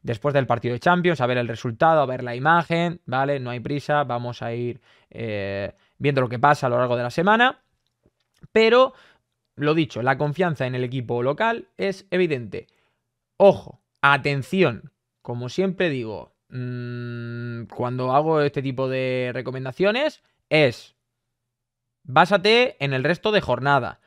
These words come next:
No te vengas arriba, no pongas cuatro del Madrid, porque el riesgo del Valencia es real.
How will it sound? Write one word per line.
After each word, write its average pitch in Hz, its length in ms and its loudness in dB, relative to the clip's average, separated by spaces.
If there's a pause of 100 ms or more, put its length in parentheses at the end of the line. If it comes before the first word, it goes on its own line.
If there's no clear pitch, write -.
(200)
No 165 320 0
te 190 120 4
vengas 196 320 2
arriba, 165 440 0
no 147 280 0
pongas 202 360 4
cuatro 202 420 4
del 214 160 4
Madrid, 147 400 2
porque 135 260 0
el 143 140 0
riesgo 180 460 2
del 123 140 -6
Valencia 185 360 -2
es 196 40 0
real. 143 380 2